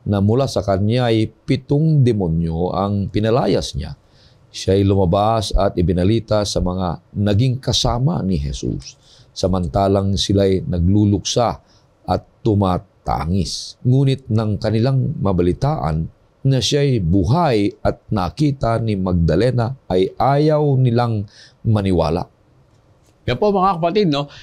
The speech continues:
Speaker 2: Now, malinaw na malinaw dito, pinabanggit na ang unang pumunta doon sa tomb ay si Mary Magdalene. Siya po yung babae na inalihan ng pitong demonyo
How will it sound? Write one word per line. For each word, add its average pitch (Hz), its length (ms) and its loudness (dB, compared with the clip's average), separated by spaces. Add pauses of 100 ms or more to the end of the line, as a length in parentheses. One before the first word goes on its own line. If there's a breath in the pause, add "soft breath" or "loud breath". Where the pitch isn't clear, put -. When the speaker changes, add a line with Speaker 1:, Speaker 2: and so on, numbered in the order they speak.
Speaker 2:
Now, 190 380 -2
malinaw 240 400 2
na 214 80 0
malinaw 160 420 2
dito, 98 600 0 (160)
pinabanggit 107 640 0
na 73 160 -6
ang 101 160 -8
unang 113 760 0 (140)
pumunta 120 800 0 (160)
doon 98 580 0
sa 87 540 0
tomb 101 480 2 (340 soft breath)
ay 127 160 0
si 127 240 -2
Mary 110 480 2
Magdalene. 78 640 0 (160)
Siya - 160 -6
po 110 240 4
yung 98 240 2
babae 87 640 -2
na 82 320 -8 (160)
inalihan 92 480 -2
ng 82 320 -8
pitong 95 240 -4
demonyo 82 560 -4